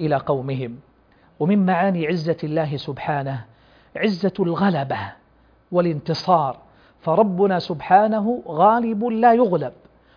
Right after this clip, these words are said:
قاهر لا يقهر، ذلت المخلوقات لعظمته وخضعت لسلطانه وجبروته وقدرته سبحانه وبحمده، لا نحصي ثناءً عليه.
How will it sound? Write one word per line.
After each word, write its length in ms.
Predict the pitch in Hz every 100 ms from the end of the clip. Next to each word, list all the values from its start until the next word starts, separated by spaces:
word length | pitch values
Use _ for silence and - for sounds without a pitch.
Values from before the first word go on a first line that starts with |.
| _
قاهر 600 | 180 208 214 190 196 190
لا 220 | 180 160
يقهر، 520 | 156 180 185 127 135 - - _ _ _
ذلت 460 | 170 277 247 226 226
المخلوقات 800 | 196 185 - 196 185 214 180 175
لعظمته 800 | 160 151 156 156 160 165 147 117 - _ _ -
وخضعت 760 | 151 - 226 220 208 170 165 160
لسلطانه 1000 | - 175 156 196 208 202 170 160 160
وجبروته 960 | 151 160 180 175 190 247 240 208 180 180
وقدرته 720 | 170 165 190 175 214 208 190 131 - - _
سبحانه 680 | - 165 143 - 190 180 165
وبحمده، 1000 | 170 160 156 143 190 170 156 151 165 156 - - _ _
لا 180 | 226 254
نحصي 360 | 226 - 180
ثناءً 520 | 151 - 147 147 131 123
عليه. 400 | 131 131 113